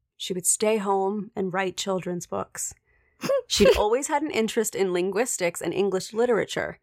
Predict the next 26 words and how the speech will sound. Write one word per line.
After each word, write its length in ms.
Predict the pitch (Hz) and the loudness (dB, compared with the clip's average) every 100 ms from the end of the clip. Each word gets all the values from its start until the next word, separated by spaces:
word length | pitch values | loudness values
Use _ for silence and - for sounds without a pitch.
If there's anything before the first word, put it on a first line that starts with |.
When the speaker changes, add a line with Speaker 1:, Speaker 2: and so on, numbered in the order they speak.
| _ _ _ _ _ | _ _ _ _ _
Speaker 1:
She'd 220 | - 214 | 0 2
given 240 | 185 196 196 | 4 2 4
birth 160 | 202 | 2
to 120 | 202 185 | 0 -10
two 220 | - 240 | 0 0
children 380 | - 208 208 202 | 4 2 4 2
in 60 | |
the 60 | 180 | 4
nineteen 320 | 170 165 170 | 0 0 -4
twenties, 480 | - 143 139 160 208 | -2 -4 -2 -2 -2
a 60 | - | -6
girl 420 | - 160 156 170 | -2 0 2 2
and 240 | 214 196 170 | 0 0 0
then 140 | 160 | -2
a 60 | 208 | 0
boy. 460 | 175 143 - - _ _ _ _ _ _ _ _ _ _ _ | 0 -2 -4 -8 _ _ _ _ _ _ _ _ _ _ _
However, 460 | 185 175 - - _ _ _ _ _ | 0 0 0 -10 _ _ _ _ _
despite 360 | 196 - 214 214 | -6 2 2 4
her 100 | 233 | 2
desire 500 | 214 196 185 208 226 | 2 4 4 4 2
for 160 | 226 | 2
a 60 | 208 | 0
quiet 500 | - - 185 190 214 | 0 0 2 2 0
and 160 | 190 180 | -2 -4
peaceful 560 | - 208 196 - 185 | -6 -8 -8 -2 0
life, 460 | 170 185 151 160 - | 2 2 2 -2 -8